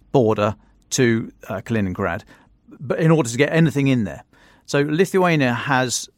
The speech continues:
has halted rail supplies across its territory, saying it was enacting E U sanctions of, um, uh, coal and other, other materials that, that have been,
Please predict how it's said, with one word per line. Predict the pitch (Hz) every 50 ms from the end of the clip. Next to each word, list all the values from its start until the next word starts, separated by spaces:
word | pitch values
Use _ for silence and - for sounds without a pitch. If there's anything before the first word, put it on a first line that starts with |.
| _
has | - 135 131 120 -
halted | - 175 196 190 - - 135 117
rail | 131 147 147 156 147 123
supplies | - - 101 - 117 107 92 85 87 107 - - - - _ - - _ _ _ _ -
across | - - 135 123 -
its | 127 117 -
territory, | - 123 107 107 - - 98 98
saying | - - 160 170 175 160
it | 151
was | 143 113
enacting | 139 - 190 151 139 135 - 117 - - 127 120 120 - -
E | 165
U | 160 143 139 139 127
sanctions | - - 143 123 113 104 - - 87 80 85 87 -
of, | - - 117 110 104 98 - -
um, | 104 101 104 101 98 104 107 220
uh, | - 120 117 - 117 113
coal | - - 139 131 127 127 110
and | 113 120
other, | 120 110 120 - -
other | - 139 123 123
materials | 117 107 - - 117 107 107 104 104 101 -
that, | 110 95 - -
that | 120 110
have | 110 104
been, | 95 110 104 104 104